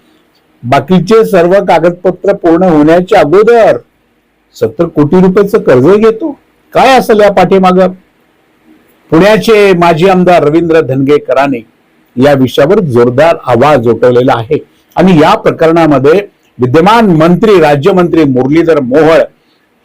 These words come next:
हे या प्रकरणामध्ये गुंतल्याचा आरोप त्यांनी केलाय. आणि जी कंपनी गोखले बिल्डर्स ही जी कंपनी आहे, ती मोहोळांचीच कंपनी आहे किंवा मोहोळांच्या राजकीय वरदहस्तामुळे हा सर्व व्यवहार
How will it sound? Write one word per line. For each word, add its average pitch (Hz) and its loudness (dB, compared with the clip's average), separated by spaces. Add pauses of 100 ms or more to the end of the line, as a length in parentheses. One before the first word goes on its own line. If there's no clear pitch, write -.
हे 185 2
या 151 2
प्रकरणामध्ये 135 -4
गुंतल्याचा 120 -6 (140)
आरोप 120 0
त्यांनी 117 -4
केलाय. 147 0 (440)
आणि 185 0 (200)
जी 185 -2
कंपनी 208 0
गोखले 147 0
बिल्डर्स 143 0 (360)
ही 143 -2
जी 170 0
कंपनी 165 -2
आहे, 240 -2
ती 262 0
मोहोळांचीच 185 0
कंपनी 123 -4
आहे 110 -2 (440)
किंवा 196 2
मोहोळांच्या 202 2 (400)
राजकीय 156 0
वरदहस्तामुळे 208 0 (600)
हा 247 0
सर्व 170 0
व्यवहार 135 0